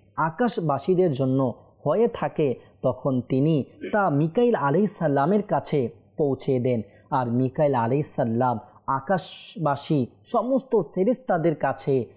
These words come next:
সেই সংবাদ পৌঁছে দেয়, সেই হুকুম পৌঁছে দেয়। আর যদি হযরতে ইসরাফিল আলাইহিস সালাম দেখেন লৌহে মাহফুজের মধ্যে আল্লাহ তাবারক ওয়া তাআলা দুনিয়াবাসীদের কোনো হুকুম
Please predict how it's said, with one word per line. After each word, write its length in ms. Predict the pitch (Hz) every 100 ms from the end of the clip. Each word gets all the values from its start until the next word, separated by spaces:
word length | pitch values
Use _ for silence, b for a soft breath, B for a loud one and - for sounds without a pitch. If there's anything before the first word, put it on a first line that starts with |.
| _
সেই 220 | - - 117
সংবাদ 560 | - 127 117 120 139 - -
পৌঁছে 420 | 127 - 143 127
দেয়, 260 | 127 120 101 B
সেই 240 | - 254 226
হুকুম 400 | 170 160 240 226
পৌঁছে 560 | - 147 135 - 139
দেয়। 240 | 120 127 110 B B
আর 200 | 131 135 120
যদি 320 | 131 127 123 B -
হযরতে 460 | 151 151 160 170 -
ইসরাফিল 520 | 170 - 185 - 170
আলাইহিস 460 | 123 123 143 147 -
সালাম 380 | 131 135 135 117
দেখেন 400 | 120 - 147 117 B -
লৌহে 340 | 165 175 160
মাহফুজের 640 | 156 135 123 - 185 180 185
মধ্যে 480 | 139 117 - 151 117 b b
আল্লাহ 380 | 160 160 196 202 196
তাবারক 440 | 160 147 139 135
ওয়া 100 | 139
তাআলা 480 | - 131 123 131 117 B -
দুনিয়াবাসীদের 1000 | 143 139 180 226 233 156 139 - 170 185
কোনো 260 | 170 165 160
হুকুম 460 | 123 127 - 208